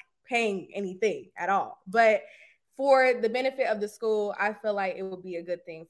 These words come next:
for students to pay, because it's just like, you get what you pay for. Thirty dollars really is not that bad. And especially if you want a dope homecoming, I feel like that's really what it is. If the budget is right and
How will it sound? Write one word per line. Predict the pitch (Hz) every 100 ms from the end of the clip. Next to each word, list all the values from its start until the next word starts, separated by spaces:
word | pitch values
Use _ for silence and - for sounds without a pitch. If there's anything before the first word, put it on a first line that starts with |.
| _
for | 156 139 143 196 _ _
students | - 247 233 226
to | 339
pay, | 359 190 160
because | 196 214 220
it's | 220
just | 233 226
like, | 202
you | 190
get | 202 233
what | 269
you | 311
pay | 285 240 233
for. | 208 202 214 285 - _ _ _ _ _
Thirty | 208 226 254
dollars | 247 247 233
really | 226 226
is | 220
not | 214 214
that | 240
bad. | 226 180 170 196 208 _ _
And | 185 208
especially | 214 233 294 - 330
if | 285
you | 277
want | 254
a | 190
dope | 175 214 220 220
homecoming, | 202 180 190 160 151 156
I | 247
feel | 254
like | 233 196
that's | 208 226 220
really | 202 190
what | 175 170
it | 170
is. | 160 165 _ - -
If | 208
the | 208
budget | 190 233 262 311 254
is | 240
right | 208 214 220 220
and | 196 196 185